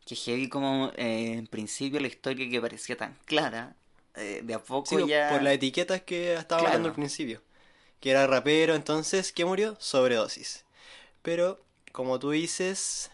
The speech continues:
Speaker 2: se está complejizando mucho este tema.
Speaker 1: Ujú.
Speaker 2: Y no se sabe al final de por qué murió Mac Miller.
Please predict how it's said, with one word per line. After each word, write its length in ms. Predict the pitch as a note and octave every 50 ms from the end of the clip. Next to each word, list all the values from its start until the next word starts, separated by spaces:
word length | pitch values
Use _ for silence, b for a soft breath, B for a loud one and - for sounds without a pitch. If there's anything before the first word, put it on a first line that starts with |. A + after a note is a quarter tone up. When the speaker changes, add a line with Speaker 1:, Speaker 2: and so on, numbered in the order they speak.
| -
Speaker 2:
se 180 | - - - B2+
está 240 | A#2 - - C3 C3+ C3+
complejizando 800 | C3+ C3+ - B2+ A#2+ - B2+ A2+ - - C3 C3+ C#3 C#3 B2+ B2
mucho 320 | B2 C#3 D3+ D3 - E3+
este 200 | D#3 - - D3
tema. 200 | C3+ A#2 A2 G#2+
Speaker 1:
Ujú. 220 | G#2 C3 C3+ C3+ C3 B2 - _ _ _
Speaker 2:
Y 120 | - A#2+ B2
no 80 | B2
se 100 | - C#3+
sabe 240 | B2+ - D#3+ E3 F3+
al 100 | F3+ D#3+
final 240 | - D#3+ D3+ D3+ D3
de 60 | C#3
por 160 | - C#3+ B2+
qué 140 | B2 - C#3
murió 200 | C#3 C3+ C3+ C3+ C3+
Mac 120 | C3 B2
Miller. 320 | A#2+ A#2+ A2+ A#2 A#2 -